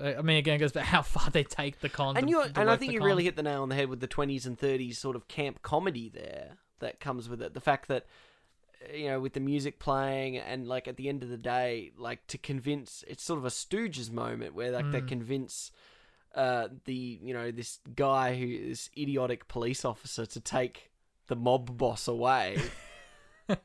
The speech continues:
Speaker 2: And it's got that music, and it feels like we're watching, like, a Hogan's Heroes moment or something
Speaker 1: Right,
Speaker 2: like
Speaker 1: yeah.
Speaker 2: that. It's just so good. It's so much fun.
Speaker 1: It's a great film for sure.
Speaker 2: Put a smile on your face. Watch the
Speaker 1: <laughs>
Speaker 2: movie.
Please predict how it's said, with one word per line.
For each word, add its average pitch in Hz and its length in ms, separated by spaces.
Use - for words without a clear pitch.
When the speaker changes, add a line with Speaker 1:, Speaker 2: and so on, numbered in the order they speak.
Speaker 2:
And 131 260
it's - 140
got 151 140
that 117 200
music, 135 500
and 117 100
it 120 80
feels 139 200
like 123 100
we're 123 80
watching, 123 280
like, 113 140
a 120 60
Hogan's 127 440
Heroes 143 460
moment 117 400
or 113 80
something 131 360
Speaker 1:
Right, 127 100
Speaker 2:
like 135 120
Speaker 1:
yeah. 131 80
Speaker 2:
that. 127 180
It's 165 100
just 247 240
so - 320
good. - 260
It's - 120
so 214 160
much 139 180
fun. 156 100
Speaker 1:
It's 147 100
a 156 60
great 120 340
film 120 260
for - 120
sure. 113 360
Speaker 2:
Put 226 120
a 190 40
smile 139 340
on 117 140
your 107 80
face. - 520
Watch - 280
the 143 80
Speaker 1:
<laughs> - 0
Speaker 2:
movie. 113 400